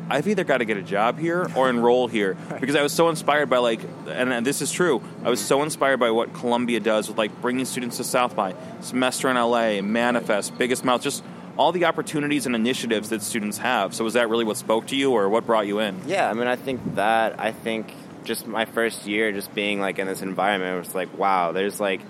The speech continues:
Speaker 2: a lot of people trying to do a lot of cool things," and it was just good, I think,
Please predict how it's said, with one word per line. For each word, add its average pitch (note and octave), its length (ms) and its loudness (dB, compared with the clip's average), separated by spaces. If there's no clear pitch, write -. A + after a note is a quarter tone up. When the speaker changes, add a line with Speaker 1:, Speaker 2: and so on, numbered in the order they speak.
Speaker 2:
a A#2 60 4
lot A#2 340 4
of A2 100 0
people G#2 480 2
trying G#2 280 0
to G2+ 60 0
do G2 220 0
a F#2+ 80 2
lot F#2 220 2
of F2+ 100 -6
cool F#2+ 180 0
things," F2 520 -4
and F2 500 -4
it G2+ 60 0
was A2 100 -2
just A2+ 220 -4
good, B2 200 2
I A2 180 2
think, A2+ 260 -4